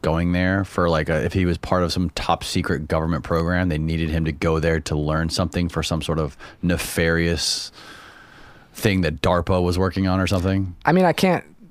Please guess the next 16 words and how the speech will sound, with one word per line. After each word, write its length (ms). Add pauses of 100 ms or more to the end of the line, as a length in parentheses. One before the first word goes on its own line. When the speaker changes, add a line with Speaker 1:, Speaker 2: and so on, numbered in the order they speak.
(140)
Speaker 2:
say 440
it's 160
not 340
possible, 440
Speaker 1:
Isn't 200
there 120
Speaker 2:
but 100
Speaker 1:
secret 400
programs 420
at 100
M 140
I 100
T? 320 (920)
Speaker 2:
I 60
mean, 140
there's, 320